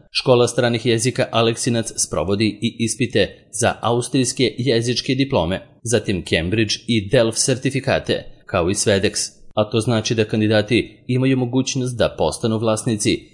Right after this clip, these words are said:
najprestižnijih, svetski priznatih sertifikata o poznavanju kako nemačkog i engleskog jezika, tako isto i francuskog i švedskog.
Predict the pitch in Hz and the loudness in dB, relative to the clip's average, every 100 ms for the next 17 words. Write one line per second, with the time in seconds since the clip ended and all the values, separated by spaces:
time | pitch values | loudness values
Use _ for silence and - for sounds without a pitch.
0 | _ 107 127 135 143 131 127 90 107 92 | _ -2 0 0 0 0 0 0 0 -4
1 | - - - - 113 107 - 120 104 - | -6 -14 -12 0 0 0 -4 -4 -4 -2
2 | 120 110 123 110 127 - 123 127 - 120 | -2 0 -2 0 -4 -2 -4 -4 -4 -2
3 | 110 98 113 87 - - - 123 139 123 | 0 0 0 -2 -4 -10 -2 0 2 2
4 | 123 131 127 117 110 - 73 87 107 - | 0 2 0 0 -2 -2 -4 -2 -2 -2
5 | 113 85 - 131 - 110 113 120 113 - | -2 -4 -2 -2 0 0 2 0 2 0
6 | 117 85 87 110 - - _ - - 127 | 2 0 0 -2 -4 -6 _ -4 0 0
7 | 123 123 131 - 135 101 82 - 101 107 | 0 0 0 0 -2 -2 -4 -4 -4 -2
8 | 104 101 107 98 - | -2 2 2 2 -2